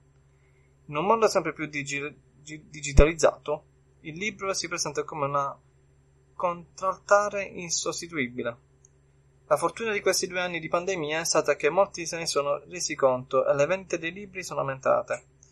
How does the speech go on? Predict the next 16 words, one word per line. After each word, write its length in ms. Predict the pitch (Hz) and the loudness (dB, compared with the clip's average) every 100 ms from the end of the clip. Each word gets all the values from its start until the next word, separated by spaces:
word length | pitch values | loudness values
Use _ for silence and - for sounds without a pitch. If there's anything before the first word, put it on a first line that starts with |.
| _ _ _ _ _ _ | _ _ _ _ _ _
Molto 260 | 170 190 180 | 4 8 8
apprezzati 420 | 190 185 165 151 | 6 0 -4 -4
sono 220 | 180 175 | -6 -2
stati 280 | - 139 156 | 4 4 4
anche 320 | 160 - 151 | -4 -2 -2
quelli 280 | - 151 139 | 0 -2 -2
a 40 | |
tematica 460 | 131 156 139 135 131 | -4 -4 -4 -2 -2
L 100 | 131 | -2
G 140 | 135 | -6
B 140 | 143 135 | -12 -12
T 160 | 131 | -14
Q 160 | - 147 | -8 2
I 60 | |
A 80 | 131 | 2
più, 300 | 131 131 143 | 2 0 -2